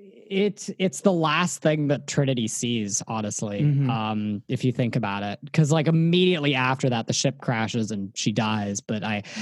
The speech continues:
Speaker 1: I, I, I love that you get her reaction to it, that she gets to, i-, i-, before she dies, she gets to see the sky and just have this, like, moment of peace where it's like, Wow, you know, this is,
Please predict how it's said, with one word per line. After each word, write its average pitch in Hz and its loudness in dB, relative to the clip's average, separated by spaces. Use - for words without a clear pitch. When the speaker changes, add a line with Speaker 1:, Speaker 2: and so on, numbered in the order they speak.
Speaker 1:
I, 131 0
I, 135 0
I 151 2
love 175 4
that 175 2
you 147 2
get 131 0
her 127 0
reaction 110 -2
to 101 -6
it, - -10
that 117 -8
she 120 -4
gets 120 -2
to, 123 0
i-, - -2
i-, 165 2
before 156 4
she 139 2
dies, 120 0
she 131 2
gets 117 -2
to 139 2
see 120 0
the 101 -2
sky 98 -4
and 101 -6
just 101 -4
have - -2
this, - -4
like, 107 -2
moment 110 0
of 101 -8
peace 110 -2
where 110 -4
it's 101 -8
like, 98 -6
Wow, 98 -4
you 120 0
know, 101 -4
this 113 -2
is, 107 -4